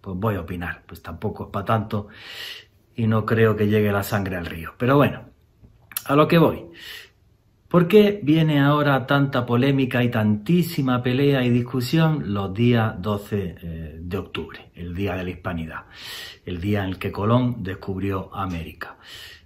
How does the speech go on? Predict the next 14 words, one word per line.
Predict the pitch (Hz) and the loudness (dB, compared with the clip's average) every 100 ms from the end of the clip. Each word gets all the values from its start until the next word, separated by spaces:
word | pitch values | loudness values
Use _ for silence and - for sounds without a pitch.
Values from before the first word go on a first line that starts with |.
| _ _ - | _ _ 2
Bueno, | 170 196 | 4 6
muy | 175 | 6
sencillo, | 165 117 107 123 131 190 190 | 4 2 0 2 4 4 2
pues | 104 98 - | -4 -6 -6
aquí | - 117 | -4 0
lo | 160 107 | 2 2
tenéis. | 104 110 175 175 - - | 2 2 2 -2 -10 -20
Pues | - 90 | -12 -12
como | - 101 98 | -8 -8 -6
dice | 98 113 - 113 113 | -4 -4 -2 0 2
este | 110 - 110 | 0 -4 -4
señor | - 110 135 160 151 | -2 0 4 4 2
López | 107 107 113 110 98 | 0 0 0 -4 -4
Obrador, | 113 104 120 190 208 - | -4 0 6 6 6 0